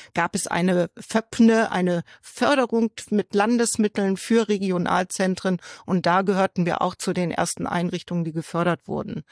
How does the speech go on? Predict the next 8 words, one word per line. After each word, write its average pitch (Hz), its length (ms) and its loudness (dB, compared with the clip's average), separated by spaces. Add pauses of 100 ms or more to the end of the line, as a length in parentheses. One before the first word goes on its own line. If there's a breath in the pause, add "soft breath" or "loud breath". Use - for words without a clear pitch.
(500 loud breath)
Das 190 260 0
hat 196 200 -2
uns 196 280 0
viel 247 240 2
mehr 196 400 4
finanzielle 190 640 0
Sicherheit 220 520 -2
gebracht. - 560 -4